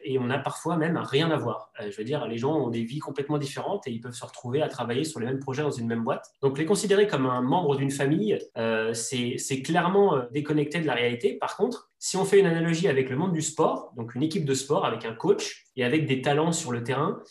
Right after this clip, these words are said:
euh, qui vont ensuite performer pour réaliser un objectif et gagner un match, je pense que c'est beaucoup plus sain en fait.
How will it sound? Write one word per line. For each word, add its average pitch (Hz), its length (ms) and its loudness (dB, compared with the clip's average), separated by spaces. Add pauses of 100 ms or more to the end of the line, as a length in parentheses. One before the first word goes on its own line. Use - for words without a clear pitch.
(140)
euh, 107 280 2
qui 113 160 -8
vont 143 180 4
ensuite 170 300 0
performer 135 420 -2
pour 123 180 -6
réaliser 127 280 0
un 135 100 2
objectif 127 380 -4
et 123 80 -2
gagner 143 240 4
un 123 120 0
match, - 440 -4
je - 80 -20
pense 233 180 4
que 175 80 -2
c'est 151 140 0
beaucoup 175 220 -2
plus 180 140 -4
sain - 360 -2
en 117 60 -14
fait. - 300 -6